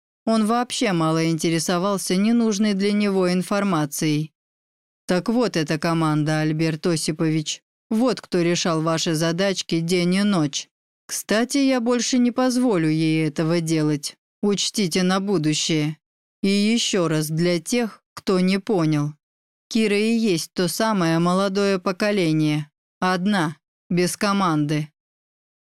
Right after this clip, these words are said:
Все смолкли и с каким-то шоком и удивлением уставились на мою малышку, которая улыбнулась и даже помахала в ответ. "Это правда?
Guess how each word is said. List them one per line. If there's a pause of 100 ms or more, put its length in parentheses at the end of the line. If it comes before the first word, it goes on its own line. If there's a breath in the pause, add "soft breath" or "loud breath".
(120)
Все
смолкли (120)
и
с
каким-то
шоком
и
удивлением
уставились
на
мою
малышку, (400)
которая
улыбнулась (220)
и
даже
помахала
в
ответ. (800)
"Это
правда?